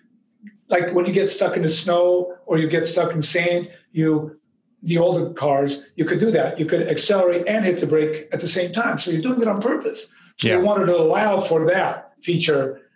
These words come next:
Speaker 1: to exist. Although, as far as I'm concerned, that should have never been allowed to begin with, you know.
Speaker 2: Right. And I
Speaker 1: People do
Speaker 2: guess
Speaker 1: that.
Speaker 2: that, I mean, 'cause it, it does seem like that if you hit the brakes, you should expect your car to stop. So, you know,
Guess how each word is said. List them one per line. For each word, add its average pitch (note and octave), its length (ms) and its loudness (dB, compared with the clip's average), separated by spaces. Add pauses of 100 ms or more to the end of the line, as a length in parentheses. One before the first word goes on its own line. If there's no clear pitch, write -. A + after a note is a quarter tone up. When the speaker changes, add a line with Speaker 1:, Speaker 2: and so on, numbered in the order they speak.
(140)
Speaker 1:
to D#3 120 0
exist. D3 560 0 (200)
Although, F3 300 4
as E3 160 0
far E3+ 160 2
as D#3 80 2
I'm F3 180 -2
concerned, C#3+ 480 -2 (340)
that F3 180 0
should E3+ 120 0
have D3+ 80 2
never D3+ 160 2
been C#3 120 0
allowed C#3 220 0
to - 60 -10
begin C#3 260 -2
with, - 200 -10 (240)
you D3+ 100 -2
know. A#2+ 260 -2 (160)
Speaker 2:
Right. C#3+ 240 0
And D3+ 100 -2
I D3+ 40 0
Speaker 1:
People D3+ 80 -2
do D#3+ 60 -4
Speaker 2:
guess D#3+ 180 -2
Speaker 1:
that. C3+ 200 -2 (220)
Speaker 2:
that, C#3+ 60 -2
I - 20 0
mean, D3 160 -2
'cause D3+ 140 0
it, C#3+ 140 -4
it D3+ 120 -2
does F3 200 -2
seem E3+ 220 -2
like B2+ 240 -2
that C3 140 -2
if A#2+ 140 -6
you B2+ 100 0
hit C#3+ 200 -4
the - 80 -6
brakes, C3 380 -4
you B2+ 120 2
should A#2+ 200 -2
expect A#2 400 -4
your A2 120 -2
car A#2 220 -2
to G2 60 -8
stop. A#2+ 520 -4
So, G#2+ 460 -2 (280)
you A#2+ 160 0
know, G2 80 -2